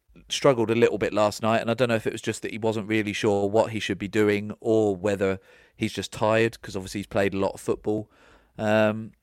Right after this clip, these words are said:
I'm not sure, but yeah, just having some options.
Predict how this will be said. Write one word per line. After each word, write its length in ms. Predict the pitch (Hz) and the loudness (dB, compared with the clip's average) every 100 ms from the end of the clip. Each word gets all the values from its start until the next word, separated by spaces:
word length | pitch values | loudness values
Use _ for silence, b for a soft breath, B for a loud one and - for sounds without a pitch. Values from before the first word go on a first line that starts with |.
| - | -8
I'm 100 | 123 | -4
not 160 | 127 104 | -4 0
sure, 380 | 160 139 95 - | 4 6 4 2
but 280 | 117 110 - 95 | 2 2 0 -4
yeah, 300 | 131 120 95 | 0 0 0
just 300 | - 156 - - | -6 -8 -8 -10
having 320 | 156 165 147 | -6 -6 -6
some 160 | - 123 | -2 2
options. 580 | 156 - 90 87 95 | 2 0 -8 -8 -14